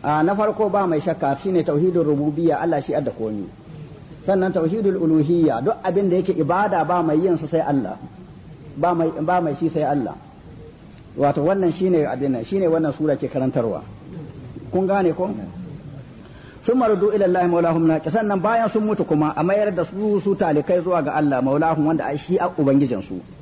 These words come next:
Alhaq wanda kuma shi a tabbatacce, a sabitul adali li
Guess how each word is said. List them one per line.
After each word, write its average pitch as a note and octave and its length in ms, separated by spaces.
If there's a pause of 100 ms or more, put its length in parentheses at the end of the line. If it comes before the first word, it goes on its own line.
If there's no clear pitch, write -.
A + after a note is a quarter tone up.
(840)
Alhaq F3 320
wanda F3 240
kuma F3 160
shi - 100
a F#3 80
tabbatacce, D#3 540
a C#3+ 80
sabitul F#3 480
adali G3 500 (160)
li E3 120